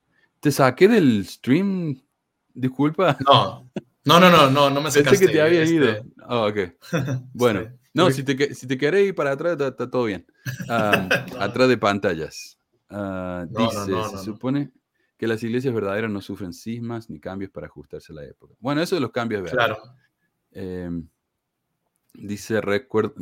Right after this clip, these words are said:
Speaker 1: Andrea dice, "Recuerdo perfect-", ah, va, Domi.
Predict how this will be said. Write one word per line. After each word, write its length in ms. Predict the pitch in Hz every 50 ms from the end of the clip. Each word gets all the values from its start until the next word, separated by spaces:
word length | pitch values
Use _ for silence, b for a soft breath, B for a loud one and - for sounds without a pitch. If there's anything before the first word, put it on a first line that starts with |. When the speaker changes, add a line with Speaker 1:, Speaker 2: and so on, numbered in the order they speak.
| 85 - - - -
Speaker 1:
Andrea 340 | - 98 98 95 101 104 101
dice, 260 | 101 104 - - 107
"Recuerdo 460 | 98 98 98 - - 123 127 127 120
perfect-", 360 | - 110 - - 117 110 - _ -
ah, 100 | 87 87
va, 140 | 85 85 -
Domi. 380 | - 82 73 92 85 76 71